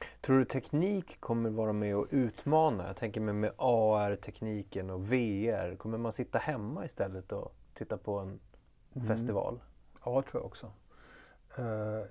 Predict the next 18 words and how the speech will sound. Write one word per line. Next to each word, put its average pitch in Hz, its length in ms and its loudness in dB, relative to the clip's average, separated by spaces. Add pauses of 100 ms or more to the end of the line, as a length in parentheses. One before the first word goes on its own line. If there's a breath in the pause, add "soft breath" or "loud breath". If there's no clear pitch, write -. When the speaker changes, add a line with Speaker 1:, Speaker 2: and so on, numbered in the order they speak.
(520 soft breath)
Speaker 2:
det 127 440 2
kommer 120 200 -4
man 107 140 -2
säkert 120 320 -6
att 123 60 -4
göra. 110 240 -2 (360)
Eh, 110 480 -4 (140)
men 131 140 -4
jag 120 100 0
tror 135 200 -2
att 120 80 -2
det 117 180 -4
bara 117 220 -2
kommer 113 320 -6
att 107 100 -4
driva 117 680 -2
ungefär 104 340 -6
som, 104 300 -8